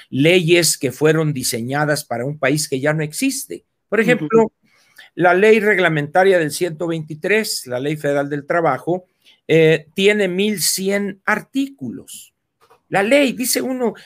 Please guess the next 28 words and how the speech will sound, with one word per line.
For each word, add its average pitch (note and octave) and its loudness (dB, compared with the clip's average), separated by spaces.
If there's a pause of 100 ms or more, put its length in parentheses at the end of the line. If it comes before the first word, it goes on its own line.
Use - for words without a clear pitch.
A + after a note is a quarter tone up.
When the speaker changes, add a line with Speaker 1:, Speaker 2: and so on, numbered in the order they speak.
(120)
Speaker 1:
es - -2
un C#4 -4
ladrillo. G#3+ 0
Así, - -16
dice - -6 (160)
uno, - -8 (380)
¿cómo F#4 -2
es - -4
posible A3+ 2
que F3 2
vamos F3+ 0
a, D3 2 (260)
a D#3+ 2
estimular D3+ 0
la F#3+ 0
productividad? C#3 0 (320)
<clears throat> - -2
¿Vamos E3+ -2
a C#3+ -2
flexibilizar C#3 -4
los D#3 -4
mercados D3+ -2
laborales C3 -4 (440)
con F3 -2
una A3 -2
cosa G#3 -2
como G#3 -2
esa? B3+ -10